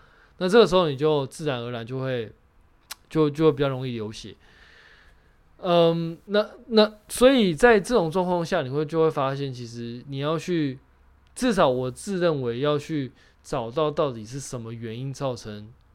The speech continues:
我复发的这个状况，就会变得蛮困难的。所以到最后就会有一种，你不知道怎么做可能才是对的，又，又或者是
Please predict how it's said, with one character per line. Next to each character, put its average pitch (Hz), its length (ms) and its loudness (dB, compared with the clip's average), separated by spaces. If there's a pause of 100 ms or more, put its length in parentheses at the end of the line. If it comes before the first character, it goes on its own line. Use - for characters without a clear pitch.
(120)
我 104 240 -10
复 160 260 -8
发 131 300 -4
的 120 180 -8
这 143 160 -10
个 135 80 -8
状 131 240 -6
况， 123 240 -12
就 127 100 -10
会 139 60 -6
变 131 220 -10
得 113 220 -14 (480)
蛮 151 260 -4
困 165 340 0
难 101 300 -12
的。 92 160 -16 (320)
所 190 160 -4
以 185 60 -2
到 190 160 2
最 190 100 -2
后 180 220 -2
就 165 180 -8
会 185 140 -2
有 139 160 -2
一 165 60 -2
种， 113 340 -6 (800)
你 165 160 -6
不 147 120 -6
知 214 140 0
道 208 180 4
怎 - 160 -10
么 117 160 -8
做 120 520 -6
可 120 220 -16
能 113 200 -14
才 123 300 -12
是 151 160 -12
对 139 240 -6
的， 107 200 -12
又， 208 280 4
又 214 100 4
或 214 180 2
者 147 160 -2
是 165 300 -6